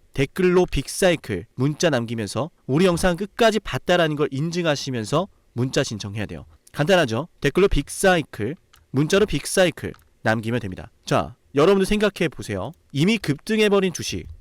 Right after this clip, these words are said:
먹으면 얼마나 먹겠습니까? 물론 크게 올라갈 수도 있죠. 단타를 잘하시는 분들도 많으니까요. 그런데 말이죠.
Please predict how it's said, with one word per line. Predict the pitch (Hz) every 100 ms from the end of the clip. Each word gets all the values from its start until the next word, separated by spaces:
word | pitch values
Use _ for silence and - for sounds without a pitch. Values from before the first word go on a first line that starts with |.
| - - -
먹으면 | 110 110 123 165 -
얼마나 | 104 113 135 160
먹겠습니까? | 101 101 - - 104 - _ -
물론 | 208 240 -
크게 | - 269
올라갈 | 269 190 185 156
수도 | - 156
있죠. | - 104 92 -
단타를 | - 135 151
잘하시는 | 143 131 151 147 135
분들도 | 117 110 127
많으니까요. | 113 98 82 95 - - _
그런데 | - 110 104 151
말이죠. | 104 87 -